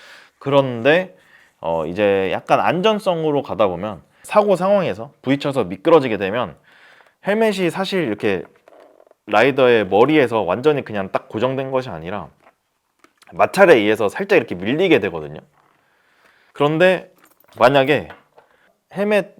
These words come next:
내피 안에 하나의 뭔가 부유대 같은 것이 더 있다면 라이더의 머리가 끌려갈 때 계속 이제 끌려가는 것이 아니라 어느 정도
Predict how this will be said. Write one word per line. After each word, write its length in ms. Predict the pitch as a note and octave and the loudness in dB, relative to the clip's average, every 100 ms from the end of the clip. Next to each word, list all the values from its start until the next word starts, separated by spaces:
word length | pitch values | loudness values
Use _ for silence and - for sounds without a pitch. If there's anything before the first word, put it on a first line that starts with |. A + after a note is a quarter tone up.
| - | -6
내피 520 | G2+ G2+ C#3+ B2+ A2+ | -4 -4 -4 -2 -2
안에 360 | E2+ F2+ C3 G2+ - _ _ _ _ _ - _ | -4 -4 -4 -6 -14 _ _ _ _ _ -20 _
하나의 440 | - G#3 A3+ G#3+ F3 | -8 -2 2 2 2
뭔가 300 | A2 G#2+ - | 2 0 0
부유대 380 | B2+ F3 F3+ | -2 0 2
같은 280 | E3 C#3 D3 | 0 -2 -4
것이 240 | C3 A#2 - | -2 -4 -4
더 100 | F2 | -10
있다면 500 | - F2+ A2+ G2+ C#2+ _ _ _ _ | -8 -6 -6 -8 -12 _ _ _ _
라이더의 1040 | G2 G#2+ A#2+ A#2 A2+ A2 - A2 A2 G2 | 4 6 6 4 2 2 0 -2 -2 -2
머리가 580 | F2 F#2+ A2+ G#2+ B2 E2+ _ _ _ _ - | 4 4 4 0 -4 -4 _ _ _ _ -8
끌려갈 460 | G3+ A3 E3+ A#2+ | -2 0 0 -2
때 280 | D#3 A#2 - _ _ _ _ _ | -4 -6 -6 _ _ _ _ _
계속 360 | - D3 D#3+ A2 | 0 0 2 -2
이제 200 | G2 G2 | -4 -4
끌려가는 580 | - F#3 G#3 F#3+ F3+ D#3+ | -4 -2 0 0 -2 -4
것이 180 | C3+ | -4
아니라 400 | F#2 E2+ G2 F3+ - _ _ _ - | -4 -6 -6 -6 -10 _ _ _ -4
어느 220 | G#2 A2+ | 0 2
정도 560 | A#2+ A#2+ D#3+ F#3+ - | 2 0 0 0 -10